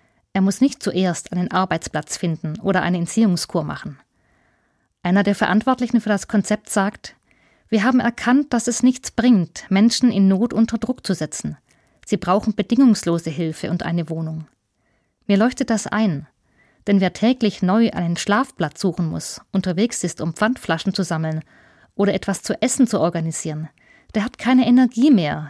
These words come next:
diesen Teufelskreis zu verlassen. Vor fünfzehn Jahren habe ich selbst miterlebt, was passiert, wenn dieses Prinzip angewendet wird, Housing First.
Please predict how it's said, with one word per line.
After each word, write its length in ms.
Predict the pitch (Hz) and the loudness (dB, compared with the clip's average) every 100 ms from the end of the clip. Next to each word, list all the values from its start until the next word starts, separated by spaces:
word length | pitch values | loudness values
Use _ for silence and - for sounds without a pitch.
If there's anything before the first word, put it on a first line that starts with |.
| - | -6
diesen 240 | 175 185 | -4 -4
Teufelskreis 800 | - 190 180 160 - 156 156 156 | -2 -2 -2 -6 -6 -6 -4 -6
zu 120 | - | -8
verlassen. 520 | - 160 147 - 156 _ _ _ _ _ _ _ _ _ _ _ _ _ _ _ _ _ _ | -6 -8 -8 -10 -12 _ _ _ _ _ _ _ _ _ _ _ _ _ _ _ _ _ _
Vor 100 | - | -4
fünfzehn 460 | 226 277 - - 240 | 4 2 4 4 6
Jahren 400 | 196 208 302 302 | 6 2 2 2
habe 160 | 285 285 | 2 -2
ich 80 | |
selbst 360 | - 254 262 - | -2 -2 -2 -2
miterlebt, 520 | 180 160 160 160 - | -2 -2 -2 -4 -4
was 200 | 175 190 | -4 -4
passiert, 540 | - 196 - 185 202 - _ _ _ | -4 -6 -2 -2 -2 -6 _ _ _
wenn 140 | 214 | 2
dieses 300 | 220 233 262 | 2 2 -2
Prinzip 480 | - 269 262 - 285 | -2 2 2 0 -2
angewendet 600 | - 247 202 156 151 160 - | 2 4 4 0 -6 -8 -10
wird, 260 | - - _ - | -10 -12 _ -6
Housing 400 | 175 175 165 160 | -2 -2 -2 -8
First. 520 | 160 196 160 156 - | -4 -4 -4 -6 -14